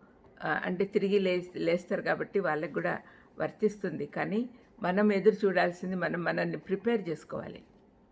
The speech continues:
యవనస్తుడైన జకర్యా హగ్గై ప్రవక్తకు, జెరుబ్బాబెల్ అను గవర్నర్కు, ప్రధాన యాజకుడైన యెహోషువకు సమకాలీనుడు. మెస్సయ్య వచ్చి తన ప్రజలకు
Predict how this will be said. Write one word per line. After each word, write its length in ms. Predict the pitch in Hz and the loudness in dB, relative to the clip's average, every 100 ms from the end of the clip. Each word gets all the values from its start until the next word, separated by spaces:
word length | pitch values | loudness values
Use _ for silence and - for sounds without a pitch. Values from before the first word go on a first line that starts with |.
| _ - _ _ _ - - - - | _ -20 _ _ _ -20 -20 -12 2
యవనస్తుడైన 640 | 180 220 240 233 208 190 175 | 4 6 2 2 0 0 0
జకర్యా 640 | 185 165 202 196 175 196 | 0 0 2 2 2 0
హగ్గై 440 | 190 175 165 202 | 0 0 2 2
ప్రవక్తకు, 720 | 214 190 185 180 - 185 226 | 4 4 4 2 -6 -4 -2
జెరుబ్బాబెల్ 680 | 214 175 156 165 180 175 170 | -2 -2 -2 0 0 2 0
అను 220 | 160 156 151 | -2 -4 0
గవర్నర్కు, 760 | 143 151 151 160 160 - 196 202 - - - - | 2 2 0 -4 -6 -4 -6 -6 -10 -20 -20 -2
ప్రధాన 340 | 175 165 185 190 | 2 2 4 4
యాజకుడైన 540 | 170 160 - 160 156 | 2 0 -4 -4 -2
యెహోషువకు 720 | 160 165 165 180 180 175 - 196 | -2 -2 0 0 0 -6 -4 -6
సమకాలీనుడు. 920 | 180 - 143 147 139 147 147 143 - - - - - - - _ _ - _ - - - - - | -4 -6 -4 -4 -4 -6 -6 -8 -10 -16 -20 -20 -20 -20 -20 _ _ -20 _ -20 -20 -20 -20 -2
మెస్సయ్య 420 | 190 190 254 254 | 0 2 2 4
వచ్చి 360 | 226 208 - 220 | 4 2 2 0
తన 200 | 214 180 | 2 0
ప్రజలకు 720 | 170 180 196 202 196 190 | 2 2 2 0 0 0